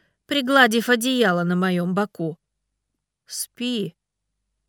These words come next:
Нужно ли говорить, что я не спала? Просто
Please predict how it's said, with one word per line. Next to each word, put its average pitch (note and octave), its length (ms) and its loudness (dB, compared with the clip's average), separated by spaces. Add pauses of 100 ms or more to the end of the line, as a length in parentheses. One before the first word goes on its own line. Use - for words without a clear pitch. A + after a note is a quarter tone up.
(420)
Нужно G3+ 420 -2
ли F3+ 120 -2
говорить, F#3 500 -2
что - 240 -6
я E3 160 -6
не D3+ 120 -10
спала? D#3+ 500 -8 (640)
Просто B3 500 0